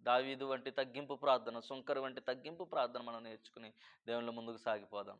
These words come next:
దేవుడి మాటలు దీవించును గాక. May God bless you. చిన్న ప్రార్థన.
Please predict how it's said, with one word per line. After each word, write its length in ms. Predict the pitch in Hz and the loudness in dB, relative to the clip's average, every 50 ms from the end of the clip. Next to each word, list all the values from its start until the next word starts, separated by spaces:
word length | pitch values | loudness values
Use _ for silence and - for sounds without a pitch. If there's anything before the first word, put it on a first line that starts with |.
| _ _ | _ _
దేవుడి 180 | - 113 113 113 | -6 -6 -6 -2
మాటలు 320 | 113 117 117 117 120 123 | 0 0 0 0 0 -4
దీవించును 420 | 120 123 123 123 123 - - 117 110 | -6 -6 -6 -8 -8 -14 -14 -8 -6
గాక. 240 | 110 104 101 - 107 | -6 -6 -6 -4 -6
May 500 | 104 101 - - - _ _ _ - 104 | -6 -6 -8 -16 -20 _ _ _ -14 -6
God 180 | 101 110 110 | 0 0 0
bless 120 | 107 101 101 | 0 0 -6
you. 280 | 101 101 - - - | -8 -8 -8 -16 -20
చిన్న 280 | - _ _ - 113 113 | -20 _ _ -14 -14 -12
ప్రార్థన. 500 | 104 - 107 101 98 101 98 98 101 | -8 -4 -4 -4 -4 -6 -10 -14 -16